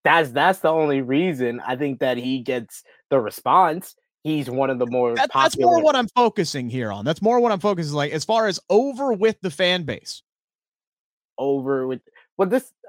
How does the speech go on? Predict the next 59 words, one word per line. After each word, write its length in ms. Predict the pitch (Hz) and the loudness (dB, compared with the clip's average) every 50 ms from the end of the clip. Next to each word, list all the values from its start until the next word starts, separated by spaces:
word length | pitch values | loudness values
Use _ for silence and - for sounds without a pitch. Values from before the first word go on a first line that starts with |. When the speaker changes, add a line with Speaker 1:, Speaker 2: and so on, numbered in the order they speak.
| - 160 | -12 -10
Speaker 1:
this 180 | 156 165 - | -10 -10 -10
is 60 | - | -12
kind 240 | - - 151 147 131 | -20 -16 -14 -14 -14
of 40 | - | -12
two 240 | - - 147 131 123 - - - | -10 -10 -10 -10 -12 -14 -10 -8
different 260 | 135 - - 113 - | -8 -8 -8 -10 -4
questions, 440 | - 123 107 - - 107 101 95 - | -2 -2 -2 -2 -6 -16 -14 -10 -4
but, 220 | - 143 131 120 - _ - _ _ - - 156 | -2 -2 -2 -4 -6 _ -20 _ _ -2 2 4
um, 560 | 165 165 160 160 160 160 160 156 151 151 147 _ | 6 6 6 6 6 6 4 4 2 -2 -6 _
even, 320 | - 190 220 208 226 220 - | -2 -2 0 2 2 0 0
even 260 | 160 185 208 196 202 | 0 -2 0 0 0
as, 280 | 185 175 175 170 147 151 143 _ - | 0 2 0 0 -2 -4 -12 _ -6
even 260 | 147 151 151 151 147 | -4 -4 -4 -4 -4
over 240 | 147 151 151 143 151 | -2 -2 0 0 0
with 140 | 143 135 - | -2 -2 -4
the 60 | 127 | -6
fan 320 | - - 143 170 175 156 | -6 -2 0 0 0 0
base, 340 | 120 113 107 98 - _ _ _ - | -2 -4 -6 -6 -10 _ _ _ -14
Brock 300 | 110 120 113 110 - - | -8 -6 -6 -6 -6 -6
Lesnar 360 | 117 113 113 110 127 123 120 | -8 -8 -8 -8 -8 -10 -10
is 100 | 110 117 | -10 -10
more 280 | 120 120 123 123 120 | -10 -8 -6 -6 -2
over. 480 | 123 127 135 135 123 131 131 131 135 _ - - _ _ _ _ _ - | 0 0 0 0 -2 -2 -4 -4 -4 _ -14 -20 _ _ _ _ _ 0
Uh, 500 | 120 117 113 107 107 104 107 107 107 110 104 | 2 2 4 4 2 2 0 -2 -4 -6 -6
this 200 | 98 123 123 - | -6 -8 -8 -6
is 120 | 135 120 120 | -6 -6 -6
not, 220 | 131 117 107 110 _ _ _ - | -6 -8 -8 -10 _ _ _ -12
you 140 | 139 127 123 | -10 -8 -6
didn't 200 | 120 127 117 - | -6 -8 -8 -6
say 140 | - 113 107 | -6 -6 -6
male 300 | 107 107 120 147 156 147 | -6 -4 -2 -2 -2 0
baby 280 | 117 117 117 113 110 | -2 -2 -4 -4 -6
faces. 580 | 101 - 117 117 117 - - 131 131 139 139 - _ _ _ _ | -8 -8 -8 -8 -8 -8 -6 -6 -6 -6 -6 -10 _ _ _ _
Ronda 380 | - 104 113 123 139 143 143 131 | -6 -2 0 0 0 2 0 0
Rousey 420 | 104 110 120 151 165 147 139 135 | 0 2 2 2 2 2 0 0
gets 160 | 120 117 110 - | -2 -4 -6 -8
a 40 | 104 | -8
bigger 320 | 95 113 110 107 107 101 - | -6 -6 -4 -4 -6 -6 -2
pop 220 | - 110 110 110 _ - | 0 0 0 -2 _ -6
than 100 | 113 110 | -2 -2
Speaker 2:
I, 100 | - - | -2 0
Speaker 1:
him. 60 | - | 0
Speaker 2:
I 120 | 156 170 180 | 2 2 2
would, 200 | 185 185 185 - - | 2 2 0 0 2
I 120 | 220 240 | 2 4
wa-, 220 | 180 180 185 - | 4 4 2 2
sorry, 280 | 151 - 180 156 147 147 | 0 -4 -4 -2 -2 -2
I 80 | 147 156 | -2 -2
didn't 200 | 147 175 165 165 | -2 -2 -2 -2
mean 100 | 165 160 | -2 -2
to 60 | 139 | -2
put 180 | 156 165 151 | -4 -4 -2
that 100 | 151 143 | -2 -2
in 80 | 139 131 | -2 -2
the 80 | 127 120 | -4 -6
question 340 | - 131 120 110 - - | -6 -8 -8 -8 -8 -8
as 140 | 113 110 - | -8 -8 -8
far 240 | - 123 117 113 104 | -8 -6 -6 -6 -6
as 240 | 101 98 - - | -8 -8 -10 -14